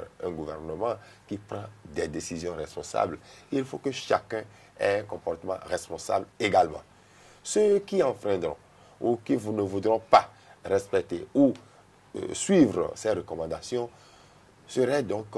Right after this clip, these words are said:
considérés comme des amis du virus et donc des ennemis du peuple. Et pour cela, quel que soit leur sentiment, il faut qu'ils respectent les recommandations, c'est-à-dire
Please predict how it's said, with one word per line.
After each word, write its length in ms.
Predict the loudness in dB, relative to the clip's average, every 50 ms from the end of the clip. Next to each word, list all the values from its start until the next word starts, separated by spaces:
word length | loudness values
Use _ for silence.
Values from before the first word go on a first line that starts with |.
| -8 -6
considérés 480 | -6 -8 -8 -6 -4 0 0 0 0 0
comme 400 | -2 -2 -2 -2 -2 -4 -8 -10 -12 -18 _ -14
des 340 | -12 -10 -10 -10 -10 -6 -4
amis 320 | -4 -4 -4 -4 -8 -12 -14 -16 -20 -20 -20 -20 -20 -20 _ _ _ _ _ -10
du 140 | -8 -8 -6
virus 480 | -6 -4 -4 -4 -4 -6 -8 -12 -14 _ _ _ _ _ _ -8
et 80 | -8 -6
donc 240 | -4 -4 -4 -4 -6
des 220 | -8 -10 -8 -8
ennemis 300 | -8 -8 -8 -10 -10 -12
du 100 | -12 -14
peuple. 200 | -18 -20 -20 -20 -20 -20 -20 -20 -20 -20 -20 -20 -20 -20 -20 -20 -20 -20 -20 -20 -20 -20 -20 -20 -20 -12 -8
Et 300 | -4 -2 0 0 -2 -2 -8 -16 -20 -6 4
pour 200 | 6 6 6 6
cela, 300 | 4 -4 -6 -6 -8 -10 -10 -6 -2
quel 180 | -2 -2 -2 -4
que 120 | -8 -8
soit 300 | -6 -6 -4 -2 0 0
leur 240 | 0 0 -2 -2 -4
sentiment, 640 | -4 -6 -8 -8 -8 -8 -6 -4 -2 -2 -2 -2 -6 -10 -20 -20 -20 -20 -20 -20 -16 -10 -8
il 120 | -6 -6
faut 240 | -4 -2 0 0 0
qu'ils 340 | 0 -4 -6 -6 -6 -6 -8 -10 -16 -20 -20 -20 -20 -16 -14
respectent 480 | -12 -12 -10 -8 -8 -8 -8 -8 -10 -20 _ -20 -20 -16 -10 -4
les 240 | 0 2 2 2
recommandations, 640 | 2 0 -6 -10 -12 -12 -12 -14 -14 -16 -16 -16 -18 -18 -18
c'est-à-dire 540 | -16 -16 -14 -12 -12 -12 -12 -12 -14 -14